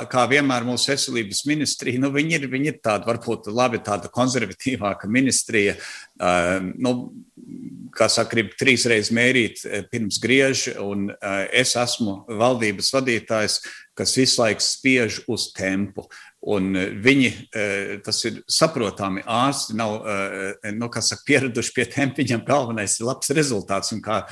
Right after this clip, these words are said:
kā, kā, nu, kā saka, mēs, kā jebkurš, kā potenciāls pacients, protams, tas ir galvenais, kad labi izārstē. Tikai šajā gadījumā šeit nav runa par ārstēšanu, šeit ir runa par potēšanas procesu.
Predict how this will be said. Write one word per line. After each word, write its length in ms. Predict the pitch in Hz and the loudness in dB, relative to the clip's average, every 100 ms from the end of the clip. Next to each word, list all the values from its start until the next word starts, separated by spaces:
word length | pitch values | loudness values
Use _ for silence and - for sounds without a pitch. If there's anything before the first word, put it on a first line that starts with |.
| - _ _ | -16 _ _
kā, 300 | 104 98 104 - | 2 2 2 0
kā, 260 | 101 98 | -2 0
nu, 120 | 117 | -4
kā 160 | 107 113 | -2 0
saka, 280 | - 104 107 | 0 -2 0
mēs, 300 | 110 123 - | 4 2 2
kā 140 | 110 | 0
jebkurš, 320 | 98 - 120 - | 0 -2 -4 -2
kā 160 | 104 | -2
potenciāls 600 | 127 - 104 - 110 101 | -2 -2 -2 0 -2 -2
pacients, 400 | 127 127 123 104 - | -2 0 0 -4 0
protams, 400 | 143 113 101 - | 2 2 -4 -4
tas 200 | 113 120 | -2 -2
ir 80 | 123 | 0
galvenais, 420 | 156 123 98 92 | 0 0 -4 -6
kad 140 | 110 | -4
labi 280 | 110 123 110 | 0 0 0
izārstē. 720 | 117 147 101 82 80 - - - - - - | -2 0 0 -2 -4 -4 -6 -10 -16 -18 -8
Tikai 240 | - 101 98 | -2 2 2
šajā 460 | - 156 147 120 | 6 6 6 4
gadījumā 460 | 123 117 113 104 95 | -2 -2 -2 -2 -4
šeit 280 | - 120 - | -4 -6 -6
nav 140 | 107 | -6
runa 160 | 107 101 | -6 -6
par 100 | 92 | -4
ārstēšanu, 760 | 98 123 123 120 95 - 95 | 0 0 0 -2 -4 -6 -8
šeit 240 | - 107 107 | -6 -4 -2
ir 80 | 107 | -2
runa 160 | 107 | -4
par 200 | - 87 - | -4 -10 -2
potēšanas 600 | 139 147 143 110 117 104 - | 0 2 2 0 -2 -6 -6
procesu. 440 | 113 117 - 87 | -6 -2 0 0